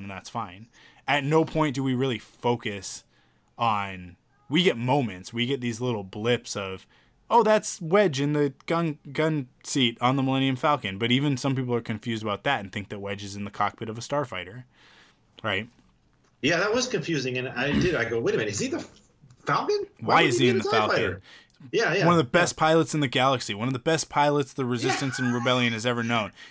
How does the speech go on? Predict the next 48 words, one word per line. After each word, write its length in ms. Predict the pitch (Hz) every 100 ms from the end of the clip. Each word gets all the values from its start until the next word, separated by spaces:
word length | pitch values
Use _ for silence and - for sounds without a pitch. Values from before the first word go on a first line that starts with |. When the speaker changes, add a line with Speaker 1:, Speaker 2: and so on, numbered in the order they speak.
| -
Speaker 1:
You 120 | 127
put 160 | - 170
Speaker 2:
And 80 |
Speaker 1:
him 0 | 175
in 40 |
Speaker 2:
he's 80 | 120
Speaker 1:
the 60 |
Speaker 2:
the 40 | -
Speaker 1:
cockpit, 320 | 127 135 226
Speaker 2:
gunner. 120 | 170
Speaker 1:
in 160 | 143 160
the 80 | 131
gun 300 | 107 120 147
seat 400 | - 175 185 - _ _ _ _
Speaker 2:
Yeah. 460 | 143 175 170 139 117
Speaker 1:
on 200 | 147 147
the 60 | 120
Falcon? 600 | 123 135 196 202 214 208 _ - 113
Dumb. 260 | 113 92
Speaker 2:
Yep. 320 | 113 127 143 - -
Speaker 1:
Dumb 240 | 135 131
choice. 420 | 117 113 101 101 - - _ _
Speaker 2:
Yeah. 60 | - - - -
No, 180 | 131 147
I'm 160 | 151 170
with 180 | 180 180
you 100 | 147
on 160 | 127
this, 280 | 127 117 - -
on 120 | 120
this 160 | 123 123
battle. 400 | 117 110 110 110
It 100 | 113
was 220 | 113 - 98 110 123
very, 500 | 135 135 139 135 131 117
it's 200 | 127 -
just 220 | 131 -
too 180 | 175 147
dark, 600 | 98 - 120 123 127 127
and 140 | 110
y- 40 | 117
y- 180 | 113 110
Speaker 1:
Yeah. 80 | 123
Speaker 2:
it 60 | 127
just 280 | 160 143
wasn't 280 | 131 123 120
that 220 | 117 110 101
great. 480 | 101 104 107 104